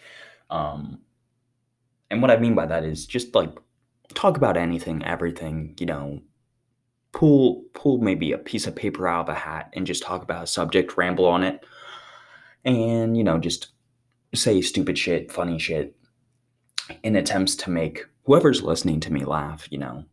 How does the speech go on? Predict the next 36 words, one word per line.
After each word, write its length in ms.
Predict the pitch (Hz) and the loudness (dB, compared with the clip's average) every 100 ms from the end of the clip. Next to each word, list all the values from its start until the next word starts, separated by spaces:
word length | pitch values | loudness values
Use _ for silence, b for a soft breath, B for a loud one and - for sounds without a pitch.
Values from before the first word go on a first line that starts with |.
| - | -6
and 100 | 101 | 0
maybe, 200 | 131 135 | 2 2
like, 220 | 98 - | 0 0
once 320 | 80 87 85 | -2 -4 -4
a 60 | 82 | -4
month 320 | 73 76 78 - | -4 -4 -6 -8
actually 320 | 76 - 80 | -6 -4 -6
talk 260 | 78 78 - | -8 -12 -10
about 240 | 73 73 | -8 -6
something 280 | 87 82 76 | -8 -8 -10
I 100 | 65 | -12
know 320 | 73 76 76 | -10 -6 -4
stuff 440 | 90 - - 110 127 | -4 -8 -6 -4 -2
about 420 | 120 117 127 131 _ b b b | 0 2 0 -4 _ b b b
and 220 | - 80 - | -10 -8 -6
actually 720 | 78 78 - 82 73 67 64 - _ 80 | -8 -8 -6 -2 -2 -4 -8 -14 _ -8
do 200 | - 92 | 0 2
deep 320 | 78 82 95 95 90 | 2 2 2 2 0
dives 520 | 107 98 113 117 117 | -2 0 2 2 2
into 320 | - 110 113 | 2 2 2
subjects, 580 | 113 117 113 120 113 - | 2 2 4 4 2 0
like, 400 | 107 92 90 - _ _ _ _ | 2 2 0 -8 _ _ _ _
whatever 340 | 104 113 113 117 | 4 6 8 6
I'm 140 | 113 | 4
interested 480 | 110 107 117 - 120 | 2 2 -2 0 0
in, 340 | 117 117 113 - | 2 0 -2 -4
you 100 | 117 | 0
know, 160 | 113 113 | 2 4
that 200 | 117 110 | 4 6
day, 320 | 117 120 120 _ _ _ _ _ | 4 4 -2 _ _ _ _ _
which 220 | 98 92 | -4 -2
is, 360 | 87 78 - - _ _ | -2 -2 -4 -8 _ _
you 80 | 143 | 2
know, 180 | 90 71 | 2 0
I 120 | 95 | 0
have 280 | 92 82 - | 2 0 -4